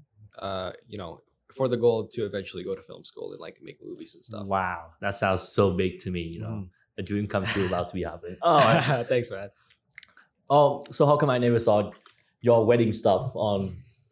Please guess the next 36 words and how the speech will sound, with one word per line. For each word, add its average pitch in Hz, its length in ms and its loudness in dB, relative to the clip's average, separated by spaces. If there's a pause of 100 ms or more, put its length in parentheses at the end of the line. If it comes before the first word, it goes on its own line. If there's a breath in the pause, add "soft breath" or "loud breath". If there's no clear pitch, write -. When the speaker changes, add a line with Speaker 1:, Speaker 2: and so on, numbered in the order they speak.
Speaker 2:
any 117 220 4
of 104 180 2
your 95 380 0 (100)
social - 240 -2 (100)
Speaker 1:
So, 165 80 10
Speaker 2:
medias? 120 380 4 (100)
Speaker 1:
um, 139 400 2
so 190 240 4
far 127 460 4
I 127 140 2
have 131 200 0
done 117 280 2
about, 107 680 -2 (240)
I'd 98 140 -8
say, 117 280 2
five 110 280 -2
weddings. 139 560 0
Speaker 2:
Oh, 110 80 0
really? 98 280 0 (120)
Speaker 1:
Um, 113 260 -4
I've 107 280 -6 (220)
videographed 127 580 0
three 120 180 -4
weddings 107 400 -4
so 104 160 -4
far, 98 300 -6
and 101 160 -8
I've 98 140 -10
photographed, 101 580 -8 (1600)
actually, 139 200 -2
no, 135 80 0
six. 104 300 -2
I've 98 140 -6
photographed, 131 540 0 (160)
uh, 104 440 -6 (120)
three 139 400 -6